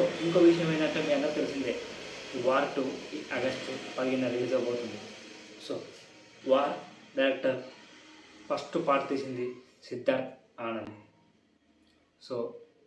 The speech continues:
అతనే వార్ సినిమా తీశాడు, ఆ తర్వాత పఠాన్ కూడా తీశాడు.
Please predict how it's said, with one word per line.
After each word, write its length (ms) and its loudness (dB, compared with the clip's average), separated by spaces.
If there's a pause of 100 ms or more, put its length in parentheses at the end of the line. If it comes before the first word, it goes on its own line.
అతనే 320 -4 (920)
వార్ 240 4
సినిమా 220 -6
తీశాడు, 340 -6 (240)
ఆ 80 -8
తర్వాత 220 -6 (100)
పఠాన్ 280 -4
కూడా 140 -4
తీశాడు. 360 -6